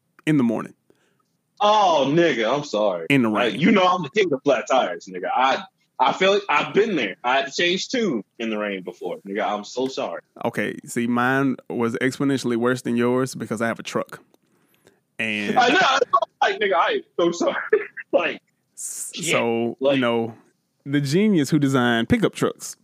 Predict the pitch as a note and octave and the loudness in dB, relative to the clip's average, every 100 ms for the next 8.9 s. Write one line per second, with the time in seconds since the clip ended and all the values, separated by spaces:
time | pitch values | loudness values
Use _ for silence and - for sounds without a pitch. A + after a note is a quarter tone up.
0 | - E3 - - E3 D#3+ C#3+ E3+ D#3 A2+ | -2 -2 -2 -2 2 2 2 2 2 0
1 | A#2+ - _ _ _ - F#3+ E3 E3+ B2 | -4 -10 _ _ _ 0 2 4 2 0
2 | A#2 B2 F#2+ - _ _ _ _ _ _ | 0 0 0 -4 _ _ _ _ _ _
3 | _ _ _ D#3+ D#3 - C3 A#2+ A2 - | _ _ _ -4 -2 -2 0 0 0 -4
4 | A#2 C3+ F#3 G#3 F#3+ - C3+ B2 A2+ G#2+ | -2 0 0 0 0 -2 -6 -6 -8 -8
5 | G2+ - - - C3 C#3 G3 C4 C3 A#2+ | -10 -10 -8 -6 -4 0 0 0 -2 -2
6 | - _ _ _ _ A#2 A#2 A#2 A#2 C3 | -4 _ _ _ _ -6 -2 0 0 0
7 | E3 - C3 C3 - B2 D3+ F3 C#3+ C3+ | 0 -2 -4 -2 -2 -2 0 0 0 0
8 | D3+ C3+ A#2+ - A#2 - E3+ D#3 | 2 2 0 -2 -6 -2 -2 0